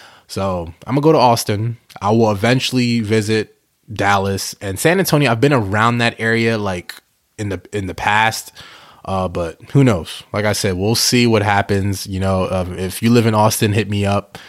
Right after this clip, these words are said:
'Cause I said I wanna go explore there and see how, uh, maybe go to the mall and see how things are going around there. So hopefully this weekend I can go out there and we'll, we'll see. Now, um, Thanksgiving and Christmas is coming up. We have Black Friday obviously coming up.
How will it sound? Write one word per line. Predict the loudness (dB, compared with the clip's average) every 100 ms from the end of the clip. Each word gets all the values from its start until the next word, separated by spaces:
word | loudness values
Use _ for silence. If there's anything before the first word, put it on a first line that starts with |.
| -20 -20 _ _
'Cause | -4
I | -2
said | 0 2
I |
wanna | 2 2
go | 0
explore | 0 -2 2 2 4
there | 2
and | 0
see | 0
how, | 0 0
uh, | 0 -2 -4
maybe | -4 -2
go | -2
to | 0 -2
the |
mall | -2 0 0
and | -2
see | -4
how | -4 -4
things | -4 -6 -6
are |
going | -6 -4 -4
around | -6 -6 -6
there. | -6 -6
So | -4
hopefully | 0 2 2
this | 0 0 0
weekend | 0 2 2 0
I |
can | -2 0
go | 2
out | 0 0
there | 0 0
and | -2
we'll, | -4 -6 -10 -20 -20 -20 -4
we'll | 2 4
see. | 4 2 0 -10 _ _ _ _ _ -12 -6
Now, | -2 0 0 0
um, | 0 0 0 -2 -6 -8 -4
Thanksgiving | 0 0 0 2 4 4 2 0 -4
and | -8 -2
Christmas | -2 0 0 0
is | -4
coming | 0 0 2 2
up. | 0 0
We | -2
have | -2 -2
Black | -2 -2
Friday | -2 0 2 2
obviously | 0 -2 -6
coming | -4 -2 -2 -2
up. | -2 -4